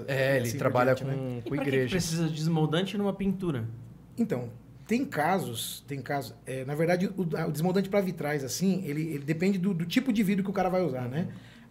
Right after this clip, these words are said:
Speaker 2: A condição que ele quer aplicar ali,
Speaker 3: Sim.
Speaker 2: porque não é no, por exemplo, se o cara vai pegar um vidro pra pintar inteiro, não precisa, né?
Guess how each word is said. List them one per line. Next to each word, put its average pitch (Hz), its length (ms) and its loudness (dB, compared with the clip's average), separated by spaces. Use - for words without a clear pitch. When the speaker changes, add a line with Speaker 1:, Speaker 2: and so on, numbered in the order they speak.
Speaker 2:
A 127 120 -4
condição 160 420 4
que 165 80 0
ele 151 80 0
quer 143 120 0
aplicar 151 360 -4
ali, 156 380 0
Speaker 3:
Sim. 135 100 -8
Speaker 2:
porque - 180 6
não 190 140 10
é 226 80 8
no, 240 220 6
por - 160 -2
exemplo, 147 180 -2
se - 60 -4
o 151 40 0
cara 196 140 4
vai 208 80 4
pegar 185 160 4
um 180 80 2
vidro 151 160 0
pra 160 80 0
pintar 160 260 0
inteiro, 165 300 4
não 214 80 2
precisa, 175 420 -4
né? 151 180 -2